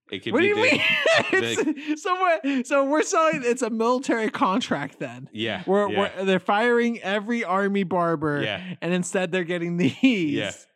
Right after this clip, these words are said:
Speaker 1: 'Cause, like, I can't imagine it could do something like where I do my hair, where I have, like, an undercut.
Speaker 2: What if there's a beard attachment? So it's like a chin strap that you put on your face, and it's almost like a jet pilot.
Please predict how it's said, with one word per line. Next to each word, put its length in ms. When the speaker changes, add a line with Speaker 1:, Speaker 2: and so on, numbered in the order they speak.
Speaker 1:
'Cause, 160
like, 160
I 140
can't 240
imagine 480
it 140
could 160
do 200
something 360
like 160
where 120
I 160
do 140
my 300
hair, 340
where 180
I 60
have, 140
like, 100
an 100
undercut. 240
Speaker 2:
What 140
if 60
there's 160
a 80
beard 340
attachment? 600
So 80
it's 80
like 120
a 60
chin 340
strap 540
that 120
you 140
put 240
on 240
your 140
face, 600
and 100
it's 180
almost 460
like 340
a 120
jet 480
pilot. 600